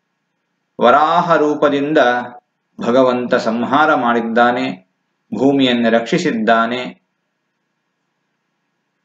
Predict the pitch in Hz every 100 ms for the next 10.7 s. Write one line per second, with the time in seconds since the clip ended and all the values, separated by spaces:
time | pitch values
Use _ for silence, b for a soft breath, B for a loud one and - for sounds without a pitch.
0 | _ _ _ - 135 131 _ 165 151 -
1 | - - _ _ _ - 127 123 147 151
2 | 170 170 143 120 107 95 95 - _ _
3 | _ _ _ _ _ _ _ _ _ 175
4 | 175 170 - 143 143 120 123 107 92 95
5 | - _ _ _ _ _ _ _ _ _
6 | _ 131 131 147 170 185 170 135 139 156
7 | 156 143 131 120 113 98 95 92 - _
8 | 131 143 143 135 131 - 170 147 123 117
9 | 117 104 98 - _ _ _ _ - _
10 | - 117 127 123 117 120